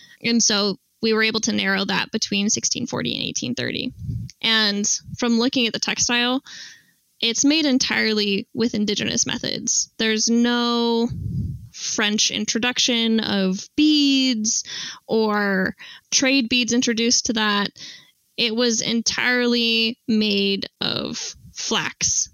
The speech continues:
fiber or bast fiber. And I think that is also such an incredible sign of resistance and survivance during a time period where there's a sort of a stereotype of just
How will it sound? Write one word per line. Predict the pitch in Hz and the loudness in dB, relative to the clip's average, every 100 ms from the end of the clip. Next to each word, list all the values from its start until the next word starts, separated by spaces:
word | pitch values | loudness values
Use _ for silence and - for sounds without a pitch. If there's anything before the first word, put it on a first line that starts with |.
| - | -10
fiber | - - - - - 262 _ - - - - | -4 -2 -2 -2 -4 -6 _ -20 -20 -10 -2
or | 233 | -2
bast | 226 120 - - | 0 -2 -2 -2
fiber. | - - - - 277 _ _ _ _ _ _ - | -2 -4 -4 -4 -6 _ _ _ _ _ _ -8
And | - 233 | -2 0
I | 240 | 0
think | 233 226 | -2 -2
that | 220 220 269 214 214 - | -2 -2 2 2 2 -2
is | - 240 | -2 0
also | 226 233 226 220 - - _ _ _ _ _ - | 2 2 2 2 0 -4 _ _ _ _ _ -6
such | - 226 208 | 0 0 2
an | 220 | 0
incredible | 101 - - - | 0 -2 -4 -2
sign | - 117 123 | -2 0 -2
of | 110 - | -4 -4
resistance | - - - 123 131 - - _ - - - - - | -4 -2 -2 -2 -2 -4 -4 _ -20 -18 -20 -14 -2
and | 226 226 | 0 2
survivance | 214 220 208 - - - - - - - - - - - | 0 0 -2 -2 -6 -4 -6 -8 -16 -10 -6 -4 -6 -4
during | 247 226 214 | 0 2 2
a | |
time | 214 214 220 | 0 -2 0
period | 226 214 202 208 | 0 2 0 0
where | 208 202 214 214 - - - - - | 0 0 0 -2 -4 -12 -14 -12 -4
there's | 220 113 - - - | -2 0 0 0 0
a | |
sort | 240 233 220 | 0 2 0
of | |
a | 208 | 0
stereotype | - 196 202 - - - | 0 0 -2 -2 -4 -4
of | 123 | -4
just | - 120 - - - | -4 -2 0 0 -4